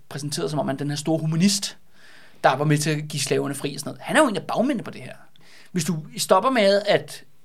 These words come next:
øh, lytte til hans eget bullshit-propaganda, og så faktisk ser, hvad han er involveret i, og hvad han tager initiativ til. Altså, det her slavehandelsimperium, man har, det, det er jo ikke for not of lack of trying. Tværtimod, man er meget dedikeret til at prøve at sætte slaver,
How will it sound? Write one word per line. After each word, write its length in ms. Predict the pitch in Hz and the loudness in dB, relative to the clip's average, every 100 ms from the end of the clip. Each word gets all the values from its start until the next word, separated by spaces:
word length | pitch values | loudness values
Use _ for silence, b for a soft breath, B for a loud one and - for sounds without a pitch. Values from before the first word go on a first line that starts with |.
| - | -8
øh, 520 | 151 135 135 131 135 - | -4 -4 -4 -6 -8 -6
lytte 280 | 156 208 233 | 4 4 4
til 300 | 214 160 - | 2 2 0
hans 220 | - 156 131 | -6 -6 -4
eget 400 | 135 160 247 226 - | 4 6 6 2 2
bullshit-propaganda, 880 | 208 202 - - 180 147 147 131 139 - | 4 4 2 -4 -6 -2 -2 -4 -8 -6
og 80 | |
så 100 | 160 | -2
faktisk 480 | 175 147 175 - - | 0 -2 0 2 2
ser, 140 | 269 254 190 | 2 -2 2
hvad 100 | 165 | 2
han 120 | 151 | 2
er 40 | |
involveret 540 | 165 147 143 180 202 156 | -2 -2 0 2 2 0
i, 80 | 151 | 0
og 40 | |
hvad 100 | 151 | 2
han 80 | 147 | 2
tager 140 | - | -2
initiativ 420 | 135 131 117 131 | -6 -8 -8 -8
til. 180 | - 135 131 b b b - | -6 -8 -10 b b b -2
Altså, 200 | 147 139 | 2 4
det 140 | 190 | 8
her 220 | 208 208 - | 8 8 6
slavehandelsimperium, 1300 | - - 156 160 202 170 156 151 160 156 185 - 143 | 0 2 2 6 6 6 0 -2 -4 -4 -4 -4 -4
man 100 | 147 | -4
har, 180 | 135 - | -4 -6
det, 140 | 202 208 - | -8 -4 2
det 20 | |
er 40 | |
jo 120 | 170 147 | 2 4
ikke 240 | 151 233 | 2 2
for 140 | 233 | 4
not 260 | 165 170 220 - | 4 8 6 6
of 120 | 185 | 2
lack 200 | 160 165 | 4 4
of 80 | 185 | 0
trying. 500 | - 139 143 202 196 - - - - | -2 0 0 -2 -6 -12 -20 -18 2
Tværtimod, 360 | 202 202 196 | 4 6 6
man 140 | 202 160 | 6 4
er 40 | |
meget 260 | 151 160 202 | 4 2 2
dedikeret 580 | 190 151 - - 320 - | -2 -4 -6 -6 -6 -6
til 180 | - 143 127 - | -6 -6 -8 -12
at 80 | - | -12
prøve 360 | - 151 - - | 2 4 4 -2
at 60 | |
sætte 260 | 156 156 - - b b b b | -2 -4 -4 -12 b b b b
slaver, 480 | - 147 139 165 | -2 0 4 6